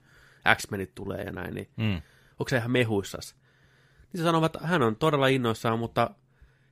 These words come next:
Speaker 1: he saa myös niin paljon semmosia hahmoja, mistä kukaan ei ole koskaan tiennytkään tai edes kuullut,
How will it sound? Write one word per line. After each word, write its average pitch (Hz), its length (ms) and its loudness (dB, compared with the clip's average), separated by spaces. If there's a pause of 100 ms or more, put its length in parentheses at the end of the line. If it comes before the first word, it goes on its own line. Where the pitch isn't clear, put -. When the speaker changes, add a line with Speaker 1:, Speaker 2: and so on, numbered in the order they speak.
Speaker 1:
he 135 40 -6
saa 127 180 0
myös 117 200 0
niin 170 240 2
paljon 110 320 2 (140)
semmosia 127 480 -2
hahmoja, 98 540 2
mistä 95 200 -8
kukaan 139 380 -2
ei 104 60 0
ole 98 100 -4
koskaan - 420 -6
tiennytkään 120 580 -2
tai 101 120 -6
edes 101 160 -6
kuullut, 104 580 0